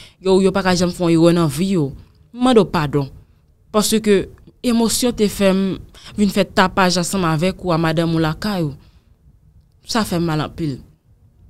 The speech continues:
Adèlson mete a jwenn ou nan pye Erns, li di: Erns, padone l. Erns pran men Adèlson, li di: Non, pa fè sa frè m, mwen se lòm ou gen pou mete a jwenn ou sèlman nan pye Bondye pou mande l padon pou tout sa ou konnen k fè k pa bon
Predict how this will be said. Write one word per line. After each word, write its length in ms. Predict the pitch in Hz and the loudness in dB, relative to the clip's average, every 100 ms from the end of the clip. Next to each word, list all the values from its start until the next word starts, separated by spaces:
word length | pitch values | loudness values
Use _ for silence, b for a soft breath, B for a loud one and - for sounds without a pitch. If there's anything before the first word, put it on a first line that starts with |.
| - - | -14 -6
Adèlson 320 | 156 170 190 | -4 -2 -2
mete 160 | 180 | 0
a 80 | 180 | 0
jwenn 160 | 175 180 | 0 0
ou 80 | 175 | 0
nan 120 | 160 | -2
pye 80 | 156 - | -4 -4
Erns, 300 | 156 156 156 B B B | -2 -2 -6 B B B
li 60 | 170 170 | -20 -12
di: 60 | - | -6
Erns, 240 | 165 156 | -4 -4
padone 360 | 180 160 160 151 | -2 0 0 0
l. 120 | 143 143 143 B B 165 | 0 -2 -6 B B -4
Erns 160 | 180 - | -2 0
pran 120 | 180 | 0
men 140 | 180 | 2
Adèlson, 340 | 175 165 160 175 | 2 2 0 0
li 120 | 165 | 0
di: 100 | 160 | 0
Non, 160 | 165 160 | 0 0
pa 100 | 180 170 | -2 -4
fè 100 | 160 | -4
sa 160 | 151 | -4
frè 220 | 151 156 147 | -6 -6 -8
m, 80 | 147 185 | -10 -14
mwen 140 | 175 170 | -20 -14
se 140 | 175 | -4
lòm 220 | 170 151 143 - - _ _ - | -2 0 -4 -8 -20 _ _ -18
ou 100 | 208 | -6
gen 120 | 214 | -4
pou 120 | 214 202 | -2 -4
mete 160 | 190 | -2
a 80 | 175 | -2
jwenn 220 | 165 170 | 0 0
ou 60 | 165 | -2
sèlman 360 | - 175 160 | -2 0 0
nan 80 | 160 | -2
pye 160 | 151 156 | -2 -2
Bondye 320 | 156 151 175 | -2 0 -2
pou 160 | 156 151 | -2 -4
mande 220 | 147 147 | -2 -2
l 80 | 147 | -2
padon 300 | 165 156 156 | -4 -4 -6
pou 100 | 156 | -8
tout 140 | 165 | -8
sa 80 | - | -6
ou 60 | 170 | -4
konnen 240 | 160 151 | -2 -4
k 80 | 147 | -4
fè 140 | 190 170 | -8 -8
k 80 | |
pa 100 | 160 135 | -6 -6
bon 140 | 135 | -8